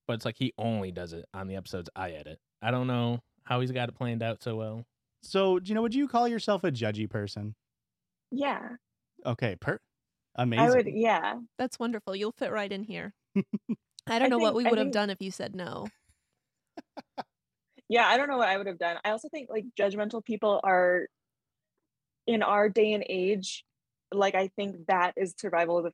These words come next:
Speaker 3: fittest. Like, who is more judgmental and who's more accurately judgmental is, like,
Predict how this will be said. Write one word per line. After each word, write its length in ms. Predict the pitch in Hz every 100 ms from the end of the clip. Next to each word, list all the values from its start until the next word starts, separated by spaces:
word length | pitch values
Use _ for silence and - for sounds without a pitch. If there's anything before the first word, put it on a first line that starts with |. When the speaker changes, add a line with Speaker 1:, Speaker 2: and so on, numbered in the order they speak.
| -
Speaker 3:
fittest. 360 | 165 196 -
Like, 160 | 175 190 -
who 160 | 196 190
is 160 | 180 180
more 340 | 170 175 170 - -
judgmental 400 | 180 170 175 -
and 100 | 175
who's 200 | 180 170
more 180 | 175 165
accurately 500 | 160 - 185 185 190
judgmental 640 | 185 190 196 196 202 202 190
is, 80 | 180
like, 140 | 170